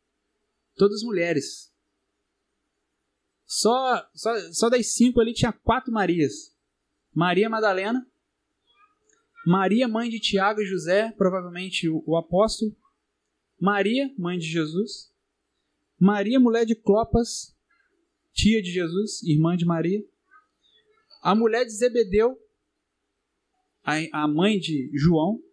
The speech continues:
e o próprio João. Somente isso. Só essas pessoas que restaram no, naquele momento que Jesus estava sendo humilhado, sacrificado, só restaram apenas seis pessoas.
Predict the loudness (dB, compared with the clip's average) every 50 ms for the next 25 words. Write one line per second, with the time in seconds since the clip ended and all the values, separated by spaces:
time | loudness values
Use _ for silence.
0 | _ -6 -6 -4 -2 0 0 0 0 0 -2 -2 0 0 0 -2 -4 -6 -12 _
1 | _ _ _ _ _ _ -14 -10 -8 -2 0 0 0 0 -2 -6 -8 -6 -6 -6
2 | -6 -6 -8 -10 -12 -14 -14 -16 _ -4 0 2 2 4 2 2 0 0 2 2
3 | 2 2 0 -2 -4 -4 -6 -8 -10 -12 -16 _ _ _ _ _ _ _ _ _
4 | 0 2 2 2 2 -2 -4 -2 -2 0 0 -2 -2 -4 -6 -6 -6 -4 -4 -4
5 | 0 0 0 0 2 0 -2 -2 -4 -4 -6 -8 -8 -6 -6 -6 -4 -6 -6 -8
6 | -6 -2 -2 0 0 -2 -4 -6 -6 -6 -6 -2 0 2 4 4 4 4 2 0
7 | -2 -2 -4 -4 -4 -4 -6 -6 -6 -6 -4 -2 -2 -2 -2 -2 -4 -10 _ _
8 | _ _ _ _ _ _ _ -4 -2 0 0 -2 -4 -4 -2 -2 -2 -2 -4 -2
9 | -2 -2 -2 0 -2 -6 -6 -2 2 2 4 4 2 2 2 2 0 0 0 -2
10 | -2 -2 -2 -4 -8 -14 -16 -18 -20 -20